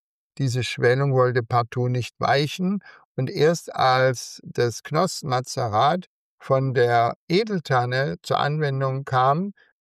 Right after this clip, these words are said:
schwoll die Hand peu à peu ab. Von Tag zu Tag hat sie die Hand wieder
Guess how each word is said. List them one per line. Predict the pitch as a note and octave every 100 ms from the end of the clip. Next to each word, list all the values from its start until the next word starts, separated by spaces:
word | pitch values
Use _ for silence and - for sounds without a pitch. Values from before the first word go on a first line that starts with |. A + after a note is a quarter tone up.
| _ _ _ -
schwoll | - C3 C3 C#3+ D#3+
die | D3 A#2+ G#2+
Hand | A2 B2 D3 - _ -
peu | - C3 C3+ - -
à | A#2+ -
peu | - A#2+ A2+ A#2+ - _
ab. | - G#2 - _ _ _ _ -
Von | - C3 A#2+
Tag | C#3 D#3+ F3+
zu | - E3+
Tag | - B2+ B2+ C#3 - _ _ _ -
hat | B2+ B2+
sie | - B2 B2 C3 - _ -
die | A2+
Hand | A2+ C#3 D3+
wieder | C3+ B2